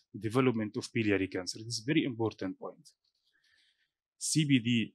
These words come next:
and or pancreatic stenting must be performed for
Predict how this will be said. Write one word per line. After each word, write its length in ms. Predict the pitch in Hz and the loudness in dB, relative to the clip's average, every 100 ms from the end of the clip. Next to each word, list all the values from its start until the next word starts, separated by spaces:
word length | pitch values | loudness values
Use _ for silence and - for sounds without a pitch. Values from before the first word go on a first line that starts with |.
| - | 2
and 280 | 160 185 135 - | 4 4 0 0
or 380 | 165 123 98 104 | 2 4 2 -2
pancreatic 540 | 107 107 - 139 135 - 110 | -2 0 4 2 2 -2 -4
stenting 480 | - 120 104 95 90 _ _ _ _ _ _ _ _ _ _ _ - | 0 -2 -2 -8 -10 _ _ _ _ _ _ _ _ _ _ _ -8
must 280 | 117 117 - | -4 -4 -4
be 280 | 101 98 95 _ _ 117 | -6 -6 -8 _ _ -6
performed 440 | 107 - 117 104 | -4 -2 -2 -4
for 180 | - 101 | -4 -4